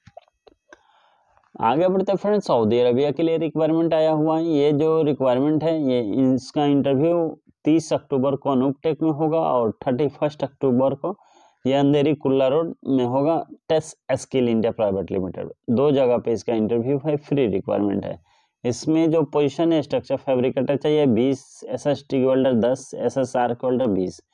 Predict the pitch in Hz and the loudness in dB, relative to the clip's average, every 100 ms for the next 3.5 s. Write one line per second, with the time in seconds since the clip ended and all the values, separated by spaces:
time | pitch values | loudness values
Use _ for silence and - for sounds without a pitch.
0 | _ _ _ _ _ 127 127 151 170 - | _ _ _ _ _ -2 2 2 0 -2
1 | 127 123 - 131 135 120 139 131 151 151 | -2 -2 -2 -2 -2 -2 -2 -2 -2 -2
2 | 120 104 110 123 123 127 117 120 110 131 | -2 0 0 -2 -2 -6 -4 -6 -4 -2
3 | 120 113 101 98 | 0 0 0 -2